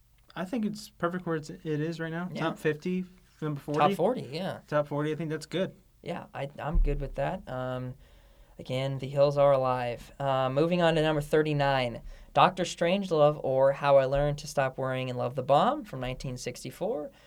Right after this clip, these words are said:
Speaker 2: Directed by Stanley Kubrick, written by Stanley Kubrick, Terry Southern, and Peter George, based on the, uh, book by Peter George, Red Alert. It stars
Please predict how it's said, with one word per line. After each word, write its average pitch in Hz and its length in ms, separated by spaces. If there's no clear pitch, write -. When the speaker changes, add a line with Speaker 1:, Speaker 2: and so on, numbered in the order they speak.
Speaker 2:
Directed 156 460
by 135 140
Stanley 123 360
Kubrick, 127 500
written 165 260
by 139 120
Stanley 160 340
Kubrick, 151 400
Terry 147 240
Southern, 131 360
and 123 80
Peter 131 220
George, 139 420
based 127 240
on 123 200
the, 123 240
uh, 123 140
book 135 220
by 127 80
Peter 127 240
George, 120 300
Red 117 200
Alert. 190 460
It - 80
stars 147 540